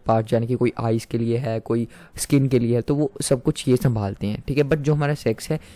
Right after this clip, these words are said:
ये सिर्फ, अ, जो सेक्स डिटर्मिनेशन और सेक्स के बारे में पता करना है तो ये सिर्फ एक्सएक्स या फिर एक्सवाई ही बताएगा। और same to same बच्चा ये फ़ोर्टी सिक्स chromosome मेल में होते हैं, फ़ोर्टी फ़ोर is autosome in female and fo-,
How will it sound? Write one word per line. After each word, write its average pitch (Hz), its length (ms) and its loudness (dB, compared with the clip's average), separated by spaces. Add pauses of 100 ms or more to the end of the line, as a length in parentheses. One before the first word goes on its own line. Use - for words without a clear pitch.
(140)
ये 143 100 6
सिर्फ, 160 340 2
अ, - 200 -2
जो 127 320 2
सेक्स - 260 -2
डिटर्मिनेशन 117 680 -2 (320)
और 123 160 8 (160)
सेक्स - 280 0
के 143 120 2
बारे 123 180 4
में 120 100 0
पता 117 260 0
करना 113 280 0
है 127 80 0
तो - 280 -2
ये 135 140 2
सिर्फ 135 300 0 (100)
एक्सएक्स 117 460 0
या 131 100 4
फिर - 220 -6
एक्सवाई 107 340 0
ही 107 100 0
बताएगा। 175 400 -2 (300)
और 156 80 8
same 170 320 4
to 180 100 0
same 160 200 2
बच्चा 147 240 0
ये 143 100 4
फ़ोर्टी 131 280 2
सिक्स - 220 -4
chromosome 123 320 0
मेल 107 260 0
में 117 140 -2
होते 120 200 -2
हैं, 120 120 0 (300)
फ़ोर्टी 123 180 2
फ़ोर 117 200 2
is 113 80 0 (120)
autosome 113 500 2
in 113 140 0
female 107 720 0
and 110 180 -2
fo-, - 140 -6